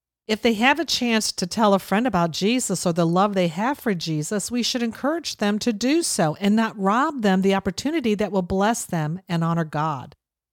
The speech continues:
Here are a few ways you can help your child learn how to share their faith. Ask them if they have a friend they would like to talk to about Jesus.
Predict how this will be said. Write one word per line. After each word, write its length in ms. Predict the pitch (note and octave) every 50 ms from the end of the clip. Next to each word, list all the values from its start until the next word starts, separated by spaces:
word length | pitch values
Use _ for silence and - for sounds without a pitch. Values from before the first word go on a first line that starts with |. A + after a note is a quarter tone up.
| _ _ _ _ _ _ _
Here 180 | - D#4+ F#4 F#4+
are 140 | F#4+ D#4
a 40 | A#3+
few 280 | - - - B3+ B3 A3
ways 240 | A3+ G3 F#3+ F#3 A3
you 80 | A#3+
can 100 | - G#3+
help 300 | F#3 G#3 F#3+ E3+ - -
your 180 | F#3 G#3 A#3+ C#4
child 540 | - - - - G3+ F#3 F3+ F3+ F3+ F#3+ A#3+
learn 320 | E4 F4 D#4+ A#3 A#3 A#3
how 160 | G3 A3 A3+
to 80 | A3 G3+
share 280 | - - - F#3 F#3
their 140 | F3+ F#3 G3+
faith. 540 | G3+ - - A3+ G3+ C#3+ B2+ C3 _ _ _ _ _ _ _ _ _ _ _ _ _ _ _ _ _ _ _ _ _ -
Ask 320 | - A3+ C#4+ D#4 - - -
them 160 | E4+ C#4+ B3+
if 160 | A3+ - -
they 160 | G#3 G3 G3
have 160 | G#3 G#3 G3+
a 80 | A3+ A3
friend 600 | - - - - B3+ A#3+ G3 F3 D#3+ D#3 D#3 D#3+
they 120 | - F3
would 180 | F3 G#3 G3+ F3+
like 220 | F3+ F#3 F#3 -
to 100 | - -
talk 480 | - - - - A#3+ C4 C#4+ D4+ - -
to 240 | - - D#3+ D3+ E3+ -
about 360 | G3+ F#3 F3 F3 E3 F3 F#3+ F3+
Jesus. 720 | - - C4+ D4+ D#4 B3+ - - - - - - - -